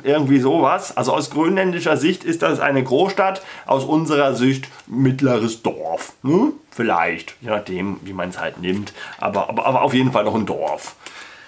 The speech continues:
Oder aus historischen Gründen mit Stadtrecht ausgestattet, aber von der Größe her theoretisch immer noch, ne? Muss ich euch jetzt nicht nochmal erzählen.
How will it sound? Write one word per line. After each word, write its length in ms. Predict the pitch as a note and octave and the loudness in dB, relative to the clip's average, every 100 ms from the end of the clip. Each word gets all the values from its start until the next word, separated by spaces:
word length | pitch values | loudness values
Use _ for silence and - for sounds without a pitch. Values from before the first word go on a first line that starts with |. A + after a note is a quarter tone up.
| - _ _ - | -20 _ _ 0
Oder 420 | B2+ G#2 G#2 E2+ | 2 4 2 2
aus 180 | G2+ - | 0 -2
historischen 540 | G2 - A2+ G2+ G2+ | -4 0 0 2 -2
Gründen 300 | G2 A#2 A#2+ | 0 0 0
mit 140 | A2 G#2 | -2 0
Stadtrecht 480 | A2+ A2 G#2 G2 G2+ | -2 0 -2 0 2
ausgestattet, 640 | A2+ - - A2 G#2 G2 | 0 0 -4 -4 -2 -4
aber 200 | F#2+ G2 | 0 0
von 140 | F#2+ F#2+ | -2 -6
der 100 | E2+ | -4
Größe 320 | F#2 G2+ G#2 | -2 0 0
her 180 | F#2 F#2+ | -2 -4
theoretisch 440 | F#2 F2+ F#2 F#2+ | -6 -6 -6 -6
immer 180 | G#2 F#2 | -8 -6
noch, 220 | F2 - - - - | -8 -8 -16 -20 -8
ne? 240 | D3 G3+ - - - | -2 -2 -4 -14 -8
Muss 180 | A#2 B2 | -2 0
ich 80 | |
euch 160 | F#2+ G2+ | 0 -2
jetzt 140 | G2+ | -4
nicht 140 | A2+ G2+ | -4 -4
nochmal 300 | G2 F2 D2 | -4 -4 -6
erzählen. 300 | - C2 | -6 -10